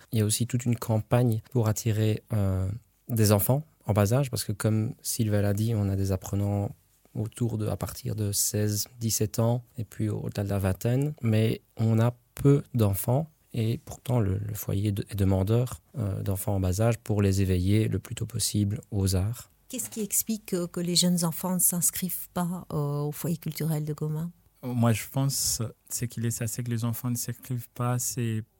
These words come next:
Speaker 3: parfois le parent, parce que, euh, l'enfant ne peut pas s'inscrire seul, il ne peut pas choisir ce qu'il veut peut-être au départ.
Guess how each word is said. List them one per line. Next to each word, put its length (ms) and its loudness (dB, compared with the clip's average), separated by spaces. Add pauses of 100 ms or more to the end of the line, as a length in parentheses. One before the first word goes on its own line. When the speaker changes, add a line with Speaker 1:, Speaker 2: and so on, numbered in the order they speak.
Speaker 3:
parfois 300 0
le 60 2
parent, 380 0
parce 300 -4
que, 120 -6
euh, 640 0
l'enfant 340 0
ne 80 2
peut 160 -4
pas 180 -2
s'inscrire 560 -4
seul, 320 -2 (420)
il 220 -2
ne 160 0
peut 200 -6
pas 140 -2
choisir 540 -2
ce 140 -10
qu'il 260 -2
veut 180 -2
peut-être 440 -6
au 40 -4
départ. 440 -4